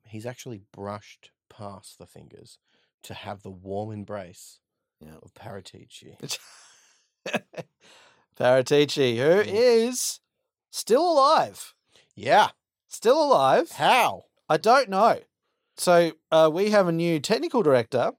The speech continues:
Speaker 1: Mm-hmm.
Speaker 2: Johan Lange, I
Speaker 1: Mm-hmm.
Speaker 2: want to say, uh, from Aston Villa. Uh, he was a global dir-, global director of football development and academies at
Speaker 1: Mm-hmm.
Speaker 2: Villa, and then before that was a sporting director. Uh, he is now signed on. It's all official.
Speaker 1: Mm-hmm.
Speaker 2: Uh, and then, uh,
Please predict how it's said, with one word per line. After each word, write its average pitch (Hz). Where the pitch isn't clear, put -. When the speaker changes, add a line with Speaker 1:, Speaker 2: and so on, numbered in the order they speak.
Speaker 1:
Mm-hmm. 190
Speaker 2:
Johan 135
Lange, 131
I 117
Speaker 1:
Mm-hmm. 113
Speaker 2:
want 143
to 180
say, 254
uh, 123
from 131
Aston 123
Villa. 180
Uh, 123
he 123
was 113
a -
global 127
dir-, -
global 160
director 123
of 104
football -
development 104
and 104
academies 123
at 113
Speaker 1:
Mm-hmm. 107
Speaker 2:
Villa, 156
and 113
then 104
before 147
that 123
was 110
a 110
sporting 101
director. 101
Uh, 110
he 117
is 113
now 151
signed 143
on. 139
It's -
all 139
official. 180
Speaker 1:
Mm-hmm. 104
Speaker 2:
Uh, 117
and 120
then, 117
uh, 107